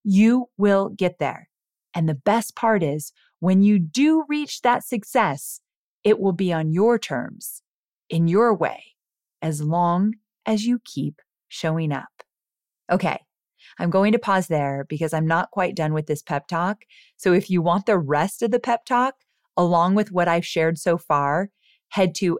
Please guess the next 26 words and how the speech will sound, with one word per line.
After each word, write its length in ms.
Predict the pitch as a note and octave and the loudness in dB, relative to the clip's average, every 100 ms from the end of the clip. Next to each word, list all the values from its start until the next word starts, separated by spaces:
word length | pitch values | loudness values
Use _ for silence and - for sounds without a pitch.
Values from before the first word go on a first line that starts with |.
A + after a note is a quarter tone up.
| - | -4
at 260 | F#3 F#3 - | -2 -2 -2
Amy 260 | G#3+ G#3 G#3 | 0 2 0
Porterfield 520 | - E3+ D#3+ E3+ D#3+ | -2 -2 -2 -2 -2
on 140 | D#3+ - | -2 -4
Instagram 720 | E3 D3+ E3 D3+ C#3 C#3 C#3 - _ _ _ | -6 -4 -6 -6 -6 -4 -8 -12 _ _ _
and 180 | D#3+ D3 | -2 0
D 220 | F3+ F#3 | 0 0
M 180 | D#3+ D3+ | 0 0
me 240 | D3 C#3+ - _ - | -4 -6 -10 _ -12
pep 280 | F3 D3+ | -6 -6
talk. 240 | - C#3+ - - _ _ _ _ _ _ _ | -6 -10 -10 -16 _ _ _ _ _ _ _
And 120 | E3 D#3+ | -4 0
I'll 160 | E3+ | 0
send 420 | F3 - F#3+ F#3 | -2 -4 0 0
it 120 | F3+ - | -2 -6
to 120 | E3+ | -6
you 300 | D#3 D3+ D3 - | -2 -4 -6 -6
in 220 | E3+ E3 | -4 -4
full, 440 | - F3 C#3 A#2+ | -2 0 0 -2
written 400 | C#3 F3+ - A3 - | -2 0 2 0 0
out, 400 | G#3+ D#3+ B2+ - _ _ _ _ | 0 0 -2 -6 _ _ _ _
so 140 | - | -2
you 220 | F3 E3 | 0 0
can 160 | D#3+ F3 | -2 -4
revisit 520 | D#3+ D3+ F3 F3 E3 | -2 0 0 0 -2
it 140 | C3+ | -2